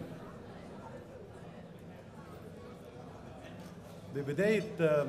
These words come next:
كلمتي حابب، آه، أقدم، آه، شكر لكل الداعمين لمصلحة رجال الأعمال، لكل السبونسرز يلي ساعدوا إنه نلتقي نحن هون اليوم.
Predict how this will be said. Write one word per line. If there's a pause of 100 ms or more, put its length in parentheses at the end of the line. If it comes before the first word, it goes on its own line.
(360)
كلمتي (840)
حابب،
آه، (140)
أقدم، (540)
آه،
شكر (800)
لكل
الداعمين
لمصلحة
رجال
الأعمال، (800)
لكل
السبونسرز
يلي
ساعدوا
إنه
نلتقي
نحن
هون
اليوم.